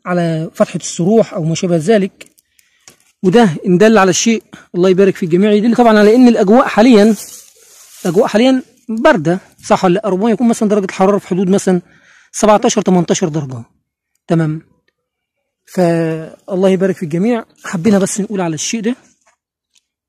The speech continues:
طبعًا كنا عاملين فيديو فيما يخص النصائح اللي الواحد لابد إن هو يكافح فروة، تكلمنا على الشيء ده. تمام، وده مهم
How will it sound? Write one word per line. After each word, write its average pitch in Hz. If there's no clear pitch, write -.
طبعًا 175
كنا 175
عاملين 180
فيديو 180
فيما 170
يخص -
النصائح 175
اللي 165
الواحد 175
لابد 170
إن 175
هو 185
يكافح 180
فروة، 190
تكلمنا 165
على 160
الشيء 220
ده. 208
تمام، 160
وده 180
مهم 190